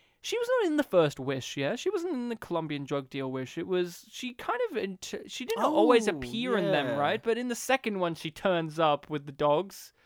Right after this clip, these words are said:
Speaker 1: Dudley and Peter, who
Speaker 2: Yeah.
Speaker 1: are, you know, the original actors.
Speaker 2: That's a good question. Were, was, were there maids in the first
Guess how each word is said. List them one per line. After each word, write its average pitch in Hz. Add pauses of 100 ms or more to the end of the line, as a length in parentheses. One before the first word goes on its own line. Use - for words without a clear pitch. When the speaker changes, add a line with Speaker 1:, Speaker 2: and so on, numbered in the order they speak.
(480)
Speaker 1:
Dudley 160
and 147
Peter, 151
who 131
Speaker 2:
Yeah. 147
Speaker 1:
are, 143 (120)
you 147
know, 143
the 143
original 143 (680)
actors. 147
Speaker 2:
That's -
a 180
good 135
question. 135
Were, 143 (160)
was, 147
were 156
there 175
maids 180
in 196
the 190
first 185